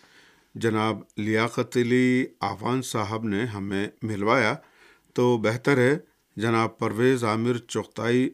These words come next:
ایڈوکیٹ کی گفتگو بھی سامعین کو سنوائی جائے۔ تو سامعین، لیجیے، سماعت فرمائیے عامر چغتائی صاحب کی گفتگو۔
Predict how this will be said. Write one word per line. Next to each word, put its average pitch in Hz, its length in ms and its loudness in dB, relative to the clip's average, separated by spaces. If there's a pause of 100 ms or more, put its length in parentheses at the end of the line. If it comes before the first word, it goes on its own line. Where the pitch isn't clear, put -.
(140)
ایڈوکیٹ 107 680 -2
کی 117 200 -2
گفتگو 107 480 -2
بھی 120 220 0 (520)
سامعین 113 460 2
کو 113 320 -2
سنوائی 127 480 4
جائے۔ 82 200 -4 (580)
تو - 100 -8
سامعین، 127 320 4
لیجیے، 135 380 6 (500)
سماعت 107 360 2
فرمائیے 120 600 2 (640)
عامر 123 440 4
چغتائی 120 760 2
صاحب 123 500 -6
کی 107 180 -2
گفتگو۔ 98 560 -4